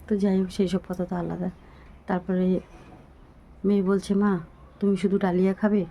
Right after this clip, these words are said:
আমি বললাম, "হ্যাঁ, ডালিয়াই খেয়ে নেবো, কারণ ওটা তাও, উম, একটু গিলতে পারি, সুবিধা হয়।" আর সকালবেলা আজকে আর ছাতু খাইনি, আজকে হরলিক্স খেয়েছিলাম। ওই যে দিদি সা-, আহ, রুনি সাউ দিদিভাই হরলিক্সটা পাঠিয়েছিল, আর দুদিন হবে,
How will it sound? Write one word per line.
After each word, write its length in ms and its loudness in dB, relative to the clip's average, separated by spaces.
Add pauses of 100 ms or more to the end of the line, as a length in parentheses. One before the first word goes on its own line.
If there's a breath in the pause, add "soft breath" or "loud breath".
(380 loud breath)
আমি 160 0
বললাম, 180 4 (100)
"হ্যাঁ, 220 4
ডালিয়াই 440 2
খেয়ে 200 0
নেবো, 160 -4 (380 loud breath)
কারণ 160 2 (100)
ওটা 200 2
তাও, 220 4 (280)
উম, 280 4 (400)
একটু 180 -6
গিলতে 380 2
পারি, 180 0 (180)
সুবিধা 320 0
হয়।" 140 0 (360 loud breath)
আর 80 -4
সকালবেলা 580 0 (120)
আজকে 320 -4
আর 140 2 (420 loud breath)
ছাতু 280 0
খাইনি, 360 2 (100)
আজকে 260 -2
হরলিক্স 380 -2
খেয়েছিলাম। 440 0 (580 loud breath)
ওই 100 4
যে 140 2 (120)
দিদি 180 0
সা-, 280 0
আহ, 40 2 (280)
রুনি 180 4
সাউ 240 0
দিদিভাই 300 2
হরলিক্সটা 480 -2
পাঠিয়েছিল, 480 0 (600 loud breath)
আর 160 -2
দুদিন 280 4
হবে, 160 2